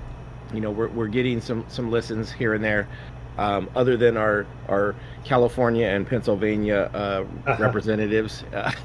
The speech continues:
Speaker 1: <laughs> so it's nice to see that. Um, so that's, that's cool. All right, well, let's get into this discussion about Loki. Um, this, this was a, uh, kinda interesting. Um, when it first started, I,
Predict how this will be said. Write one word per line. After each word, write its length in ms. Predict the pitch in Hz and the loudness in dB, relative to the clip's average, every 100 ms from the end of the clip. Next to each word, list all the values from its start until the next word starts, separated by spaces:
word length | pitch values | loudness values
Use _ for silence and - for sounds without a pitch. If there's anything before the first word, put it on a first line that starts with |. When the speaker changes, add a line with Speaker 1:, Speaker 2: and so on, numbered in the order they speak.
| - | 4
Speaker 1:
<laughs> 200 | 196 175 | 6 6
so 320 | 123 143 110 | 6 2 2
it's 160 | 107 117 | -2 -4
nice 260 | 95 95 | -4 -4
to 100 | - | -8
see 200 | 95 98 | -8 -4
that. 200 | 92 87 - - - - - - - | -4 -4 -8 -14 -14 -14 -16 -14 -10
Um, 340 | 90 87 85 80 - - - | -6 -6 -8 -12 -14 -16 -8
so 60 | 98 | -4
that's, 220 | 92 - - | -4 -6 -8
that's 200 | 98 - | -8 -6
cool. 200 | 95 85 - - - - | -8 -8 -10 -14 -8 4
All 80 | |
right, 120 | 151 131 | 6 8
well, 120 | 143 | 8
let's 180 | 185 - | 8 6
get 140 | 185 | 6
into 240 | 180 170 | 6 8
this 160 | 151 139 | 6 6
discussion 540 | 131 127 147 135 127 | 2 0 2 2 2
about 240 | 120 117 110 | 4 4 6
Loki. 400 | 120 110 104 90 - - - - - - - - - - - | 2 2 -2 -6 -8 -14 -10 -10 -10 -12 -14 -14 -14 -14 -10
Um, 440 | 127 120 110 104 104 - - - - - - - | -2 0 0 -2 -4 -10 -16 -16 -12 -12 -10 4
this, 180 | 180 - | 4 4
this 280 | - 190 - | 4 4 6
was 280 | 240 233 185 | 6 8 8
a, 360 | 165 147 139 | 6 6 4
uh, 580 | - 127 120 117 113 101 - - - - - - - - - | 2 4 6 6 4 2 -2 -12 -14 -14 -16 -14 -14 -14 -6
kinda 200 | - 175 | -2 0
interesting. 500 | 147 147 151 151 131 120 | 0 -2 -2 -2 -2 -2
Um, 320 | 123 120 113 - - - - - | 0 0 0 -4 -10 -16 -16 -2
when 120 | - 180 | 6 6
it 140 | 220 | 8
first 200 | 208 185 | 4 4
started, 380 | - 143 131 113 | 6 8 8 4
I, 480 | 104 - 120 92 | 2 2 2 2